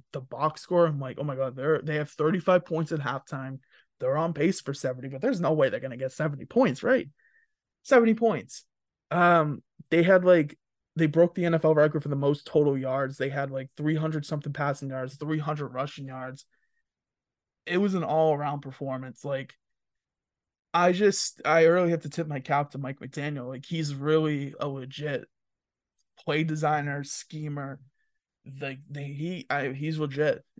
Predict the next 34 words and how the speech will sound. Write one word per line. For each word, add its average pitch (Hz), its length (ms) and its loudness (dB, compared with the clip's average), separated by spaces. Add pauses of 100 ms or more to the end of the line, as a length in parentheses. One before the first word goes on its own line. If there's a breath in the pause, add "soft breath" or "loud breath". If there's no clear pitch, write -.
And, 131 220 -14
you 139 60 -12
know, 131 220 -10
coming 156 200 -6
from 160 180 -4
that 160 120 -2
Kyle 156 240 -2
Shanahan 156 460 -4
tree, 165 320 0
you 135 180 -4
gotta 151 160 0
be 160 80 -2
good 165 160 -2
at 160 80 0
offense. 156 540 -2
And 127 220 -12 (800)
he's 147 180 -4
really, 165 560 2 (100)
I 139 60 -6
mean, 131 360 -10
it's - 440 -10
putting 180 380 0
his 151 160 -2
de-, 147 240 -2 (120)
putting 170 240 -4
def-, 156 300 -4 (200)
uh, 135 200 -2
like, 139 180 -8
defensive 147 560 -4
coordinators 151 560 -2
in - 80 -14
hell. 135 440 0
I - 40 -16
mean, 120 300 -14